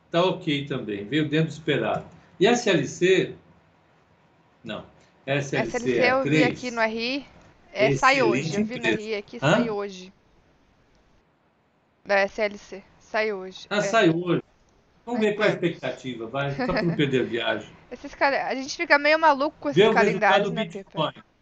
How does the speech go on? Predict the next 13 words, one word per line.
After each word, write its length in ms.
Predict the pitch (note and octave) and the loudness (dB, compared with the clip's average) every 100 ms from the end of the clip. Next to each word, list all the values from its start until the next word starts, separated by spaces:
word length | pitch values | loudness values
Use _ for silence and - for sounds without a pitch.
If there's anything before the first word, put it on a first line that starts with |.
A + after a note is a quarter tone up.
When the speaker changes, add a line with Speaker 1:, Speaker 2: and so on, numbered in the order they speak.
| _ | _
Speaker 1:
Não 60 | C#3 | -10
tem 160 | F3 D3 | -6 -4
resultado 380 | C#3 C#3+ B2+ | -6 -8 -14
do 60 | - | -14
Bitcoin. 580 | - _ _ A2 G#2 G#2 _ _ _ _ _ _ _ _ _ _ _ _ | -20 _ _ -20 -20 -20 _ _ _ _ _ _ _ _ _ _ _ _
Speaker 2:
A 40 | - | -20
gente 140 | A3 | -20
fica 140 | - A3+ | -10 -8
meio 160 | A3+ | -8
maluco 360 | B3+ C4+ A3+ - | -6 -6 -8 -12
com 60 | |
esses 180 | A3 - | -18 -16
calendários. 840 | A3 G#3 G3+ F#3+ E3 E3 G3+ - | -8 -6 -6 -6 -6 -6 -16 -20